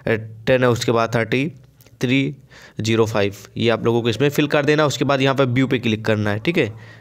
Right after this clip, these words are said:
जैसे आप व्यू पे क्लिक करेंगे, उसके सामने, आपके सामने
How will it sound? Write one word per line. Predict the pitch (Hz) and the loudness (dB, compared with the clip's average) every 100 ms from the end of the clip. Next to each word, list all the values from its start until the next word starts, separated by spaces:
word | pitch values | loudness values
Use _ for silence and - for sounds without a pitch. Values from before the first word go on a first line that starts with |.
| - | -4
जैसे | 120 - | -2 2
आप | 135 120 | 0 2
व्यू | 135 | 0
पे | 131 135 | 0 0
क्लिक | 127 131 | 0 0
करेंगे, | 139 139 143 | 2 2 2
उसके | 139 - 131 | 2 2 0
सामने, | 127 131 151 | 0 0 0
आपके | 156 120 120 131 | 0 -2 -2 -2
सामने | 123 120 131 143 | -2 0 0 0